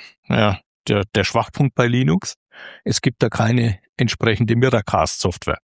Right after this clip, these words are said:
Der Standard wird von Linux nicht unterstützt. Also drahtlos projizieren ist der Essig.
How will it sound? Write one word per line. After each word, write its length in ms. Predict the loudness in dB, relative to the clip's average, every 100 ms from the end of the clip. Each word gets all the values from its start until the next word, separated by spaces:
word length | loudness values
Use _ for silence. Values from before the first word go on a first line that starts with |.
| _ _ _ -4
Der 120 | -2
Standard 420 | 0 -2 0 -2
wird 140 | -2 -2
von 120 | -2
Linux 360 | 0 0 0
nicht 200 | -4 -2
unterstützt. 520 | -2 -2 -2 -6 -6 -16 _ _ _ _ _ _ -20 -20 -20 -14
Also 240 | -6 -4 -2
drahtlos 460 | 0 0 2 -2
projizieren 600 | -2 0 2 2 0 0 0
ist 160 | -2
der 80 | -4
Essig. 320 | -4 -6 -8